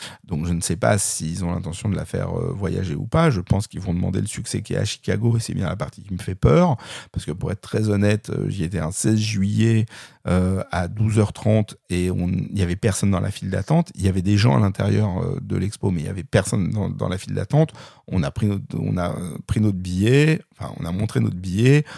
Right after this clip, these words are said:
on a reçu le petit pass, le machin, les trucs pour rentrer. Boum, personne dans la file, on est rentré direct. Euh, et dans la plupart des pièces, on n'a pas été gêné. Alors, tant mieux, parce qu'il y aurait eu cinquante personnes, c'était moins drôle.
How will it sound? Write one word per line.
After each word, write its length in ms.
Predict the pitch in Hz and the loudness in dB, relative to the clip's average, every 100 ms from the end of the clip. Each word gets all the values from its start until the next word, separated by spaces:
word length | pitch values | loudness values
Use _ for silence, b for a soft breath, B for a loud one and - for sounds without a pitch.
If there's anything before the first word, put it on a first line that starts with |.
| B - | B 0
on 120 | 92 | 2
a 80 | 92 | 2
reçu 240 | - 92 | 0 0
le 80 | 95 | 0
petit 220 | 113 - | -2 -6
pass, 300 | 98 101 104 | 2 2 2
le 80 | 98 | 0
machin, 280 | 90 87 92 | 0 0 -2
les 120 | 101 | -4
trucs 200 | - - | -6 -14
pour 120 | - 92 | -6 -2
rentrer. 520 | 87 - 135 143 - | -2 0 2 2 0
Boum, 320 | 98 127 123 - | 0 4 4 2
personne 300 | - 95 110 | 0 0 0
dans 100 | 95 | 0
la 140 | 92 92 | 0 -2
file, 160 | 156 | 2
on 120 | 131 95 | 2 2
est 40 | |
rentré 280 | 92 95 127 | 0 0 0
direct. 360 | 101 90 104 _ B B B B _ - | 0 0 -4 _ B B B B _ 4
Euh, 680 | 117 104 98 95 95 92 - - | 6 8 6 4 4 2 -2 0
et 100 | 110 | 2
dans 140 | 107 107 | 6 6
la 100 | 98 | 4
plupart 680 | - 120 143 - 131 107 | 6 6 6 4 4 6
des 140 | 92 92 | 2 -4
pièces, 340 | - 139 - | 2 2 2
on 60 | 87 | -2
n'a 120 | 90 | 0
pas 140 | 104 | 0
été 240 | 95 98 101 | 0 -2 -2
gêné. 300 | 98 139 127 | 2 4 4
Alors, 200 | 80 104 | 2 0
tant 140 | 120 | 4
mieux, 160 | 156 160 | 4 4
parce 140 | 143 | 0
qu'il 100 | - | -2
y 40 | |
aurait 140 | 101 98 | -2 -2
eu 20 | |
cinquante 300 | 107 104 107 | -2 -2 0
personnes, 300 | 107 120 147 | 0 2 2
c'était 200 | 131 113 | 2 2
moins 200 | 101 98 | 2 2
drôle. 300 | 104 143 156 | 4 6 4